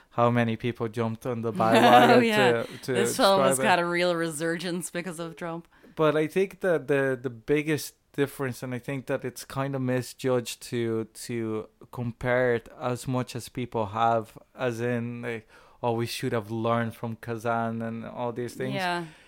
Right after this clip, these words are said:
Speaker 1: is that for one, Trump had, what, forty years of whatever ill-gotten gains he made from it, or how much loans from his rich daddy he had.
Speaker 2: Mm.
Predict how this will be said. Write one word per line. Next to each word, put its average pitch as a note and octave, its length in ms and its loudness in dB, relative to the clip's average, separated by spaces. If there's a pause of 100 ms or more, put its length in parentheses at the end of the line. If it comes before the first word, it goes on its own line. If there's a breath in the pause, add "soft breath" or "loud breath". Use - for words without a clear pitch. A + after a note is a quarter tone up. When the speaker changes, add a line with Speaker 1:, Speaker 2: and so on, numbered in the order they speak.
(160 loud breath)
Speaker 1:
is C3+ 120 -2
that C3+ 120 4
for C#3 260 0
one, D3 280 2
Trump - 640 -4
had, A#2+ 520 -2
what, A#2 280 -2
forty B2+ 420 -4
years A#2+ 340 -4
of A#2+ 120 -8 (220)
whatever C3+ 640 2 (120)
ill-gotten A#2 1040 -2
gains A#2+ 440 -2
he A#2 340 -10 (240)
made A#2+ 440 -2
from C#3 240 -2
it, B2+ 260 -2
or A#2+ 340 2 (320 loud breath)
how A#2 540 0 (240)
much A#2+ 440 -6
loans A#2+ 460 -2
from C3 280 -6
his B2+ 280 -6
rich A#2+ 460 -6
daddy A#2+ 360 0
he C3+ 260 -10
had. C#3+ 340 -4 (140)
Speaker 2:
Mm. F3 400 -4